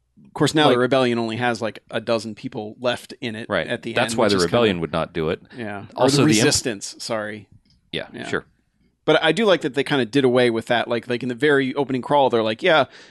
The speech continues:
Speaker 1: uh, when they nuked those planets, that kinda, like, destroyed the Republic."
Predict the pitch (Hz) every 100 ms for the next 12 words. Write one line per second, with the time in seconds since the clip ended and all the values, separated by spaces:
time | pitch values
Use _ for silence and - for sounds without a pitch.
0 | _ 139 139 139 139 175 202 202 - 175
1 | - 170 170 131 - 135 143 131 120 113
2 | - - 127 117 107 104 117 101